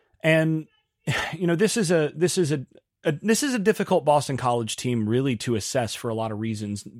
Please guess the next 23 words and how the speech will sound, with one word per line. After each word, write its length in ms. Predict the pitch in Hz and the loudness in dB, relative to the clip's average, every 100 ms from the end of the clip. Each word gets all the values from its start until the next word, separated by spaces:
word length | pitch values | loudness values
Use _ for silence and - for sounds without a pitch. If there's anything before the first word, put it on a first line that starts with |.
| 110 | -6
mostly 500 | 127 143 175 - 123 | 2 4 2 0 -2
because 500 | 110 - 120 113 101 | -2 -4 -4 -4 -6
they, 420 | 117 113 113 104 _ | -4 -2 -4 -6 _
the, 160 | 123 117 | -12 -10
the 120 | 123 | -8
co-, 220 | 147 135 | -6 -2
level 180 | 156 147 | 0 0
of 80 | 117 | 0
competition 540 | 123 107 127 113 113 | -2 -2 -4 -4 -4
the 60 | 107 | -4
first 240 | 110 - | -4 -4
couple 240 | 113 107 | -4 -4
weeks 400 | 104 107 - - - _ _ _ _ _ | -4 -4 -6 -12 -14 _ _ _ _ _
was 180 | - 123 | -2 0
not 360 | 151 170 185 _ _ _ _ _ _ _ _ - | 4 2 2 _ _ _ _ _ _ _ _ -2
all 160 | 175 | 0
that 180 | 180 180 | 0 -2
great. 360 | 135 175 127 - - | 0 0 -2 -6 -6
I 60 | |
mean, 180 | 117 113 | -2 0
they 140 | 117 120 | 0 -2
played 540 | - 143 147 143 123 - _ _ _ _ _ - | 0 0 0 -2 -6 -16 _ _ _ _ _ -2
a 380 | 131 120 120 | 0 2 0